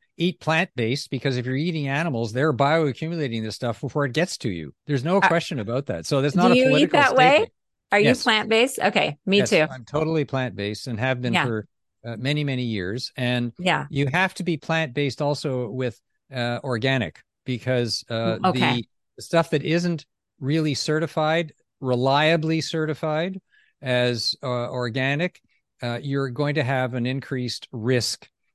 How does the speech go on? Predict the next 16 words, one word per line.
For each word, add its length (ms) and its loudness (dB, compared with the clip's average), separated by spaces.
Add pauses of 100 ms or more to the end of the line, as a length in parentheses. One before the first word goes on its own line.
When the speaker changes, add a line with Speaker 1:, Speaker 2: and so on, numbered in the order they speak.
(120)
Speaker 1:
of 240 -4
having, 360 -2
still 320 0
having 340 -2
heavy 260 -4
metal 360 -6 (260)
uh, 120 -10
contamination 760 -4
due 160 -4
to 100 -8
pesticides, 800 -4
uh, 120 -10
fertilizers, 800 -4 (220)
and 240 -4
the 60 -4
soil 600 0